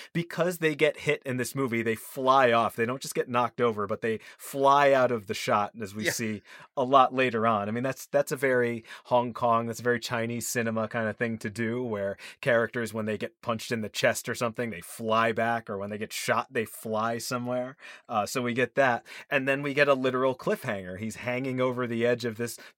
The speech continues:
Speaker 1: bottomless pit. It's like a well or something in, in Lo Pan's compound. And it just feels so silent movie to me. And it's just such a fun and cool little sequence. I mean, we don't really see anything else quite like that here.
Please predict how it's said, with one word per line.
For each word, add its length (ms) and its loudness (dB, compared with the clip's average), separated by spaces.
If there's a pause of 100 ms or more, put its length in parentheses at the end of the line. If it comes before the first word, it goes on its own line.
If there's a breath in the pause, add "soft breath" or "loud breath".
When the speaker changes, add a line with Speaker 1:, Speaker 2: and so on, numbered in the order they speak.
Speaker 1:
bottomless 480 -2
pit. 200 -2
It's 100 -10
like 120 -6
a 60 -4
well 400 2
or 80 -8
something 440 -8
in, 200 -12
in 180 -12
Lo 140 -4
Pan's 320 -8
compound. 600 -6
And 180 -12 (260 loud breath)
it 140 -2
just 240 -8
feels 300 -2
so 160 0
silent 500 0
movie 280 -2
to 60 -8
me. 220 -10
And 100 -10
it's 140 -14
just 220 -10
such 160 -10
a 180 -2 (240 loud breath)
fun 460 0
and 180 -4
cool 300 -4
little 180 -2
sequence. 480 -6
I 60 -4
mean, 160 -4
we 80 -4
don't 140 -8
really 180 -4
see 180 -4
anything 300 -4
else 160 -4
quite 320 -2
like 300 -4
that 240 -6 (180)
here. 320 -8